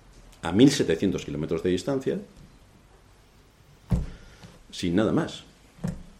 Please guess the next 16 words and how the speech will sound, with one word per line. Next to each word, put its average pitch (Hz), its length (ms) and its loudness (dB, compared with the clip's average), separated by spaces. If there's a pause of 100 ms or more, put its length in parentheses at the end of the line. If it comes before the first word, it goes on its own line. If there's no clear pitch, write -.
(1040)
Sin 76 240 -8
nada 76 220 -2
más 101 220 -2
y 123 60 -2
nada 78 240 -2
menos 76 320 -6
que 67 120 -2
Dios. - 300 -6 (1160)
Sin 82 260 -6
nada 120 180 -4
más 82 240 -6
y 80 40 -6
nada 82 200 -4
menos 92 260 -6
que - 120 -10
Dios. - 260 -16